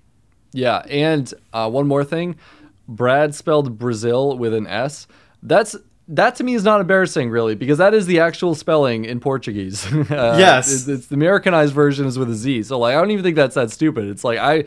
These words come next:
Speaker 1: I had to go look it up to make sure, but, uh, th-, that it was, in fact, the correct Portuguese spelling. It is.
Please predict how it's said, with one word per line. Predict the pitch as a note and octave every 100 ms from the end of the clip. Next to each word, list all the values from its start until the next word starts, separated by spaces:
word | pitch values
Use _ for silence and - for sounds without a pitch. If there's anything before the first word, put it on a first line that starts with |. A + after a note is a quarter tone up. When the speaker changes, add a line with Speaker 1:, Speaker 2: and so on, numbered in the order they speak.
| - -
Speaker 1:
I | D3+
had | F#3+
to |
go | F#3+
look | D#3+ D3+
it | D3
up | C#3+
to | C#3
make | B2
sure, | - C#3+ A#2+ G#2+ - - - -
but, | A#2 A#2+ A#2
uh, | B2+ B2
th-, | B2+ C3
that | C3+
it | C3
was, | B2+ C3+ C3
in | B2
fact, | C3+ A#2+ A2+ -
the | A2 G#2+ G2+
correct | B2 A#2 -
Portuguese | A#2 A2+ A2 A2
spelling. | - A2 G#2+ A2
It | - F#3
is. | C#3+ C#3+